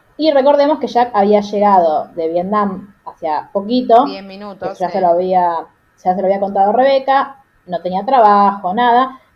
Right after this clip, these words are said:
Speaker 1: Que es algo también que vos no sentís que es,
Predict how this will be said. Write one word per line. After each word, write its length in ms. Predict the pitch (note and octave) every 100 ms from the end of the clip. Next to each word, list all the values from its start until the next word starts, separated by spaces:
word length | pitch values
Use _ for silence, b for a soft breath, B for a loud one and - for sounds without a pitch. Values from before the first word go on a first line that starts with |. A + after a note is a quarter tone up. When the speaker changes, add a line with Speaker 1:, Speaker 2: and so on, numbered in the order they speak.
| -
Speaker 1:
Que 80 |
es 100 | G4
algo 260 | G#4 A4+ A#4
también 340 | G3+ G3+ F#4
que 180 | - C5+ - _ _ _
vos 160 | C#4+ C5+
no 80 | C#5+
sentís 440 | - G#3 G3+ E4 -
que 220 | G3+ G3+
es, 120 | G#3+